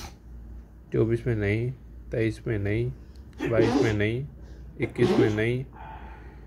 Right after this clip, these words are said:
बीस में नहीं, उन्नीस में नहीं, अठारह में नहीं, सत्रह में नहीं,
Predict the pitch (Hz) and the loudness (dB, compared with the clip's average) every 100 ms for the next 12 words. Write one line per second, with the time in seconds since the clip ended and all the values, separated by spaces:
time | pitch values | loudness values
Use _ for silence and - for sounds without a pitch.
0 | - - - 135 117 120 117 120 101 107 | -18 -18 -8 2 6 6 4 0 2 0
1 | 120 123 - - - - - 117 113 113 | 0 -4 -6 -14 -16 -16 -4 -2 0 -2
2 | 107 101 104 117 147 147 - - - - | -2 -2 0 -2 -2 -8 -14 -18 -16 -10
3 | - 113 120 117 104 101 110 120 120 - | 0 2 4 2 2 0 0 0 -4 -8
4 | - - - - - - - - - - | -16 -16 -18 -16 -18 -16 -18 -18 -18 -18
5 | - - - - - - - - - - | -18 -18 -18 -18 -18 -18 -18 -18 -8 -2
6 | 123 131 120 110 107 113 120 | 2 4 6 4 2 0 0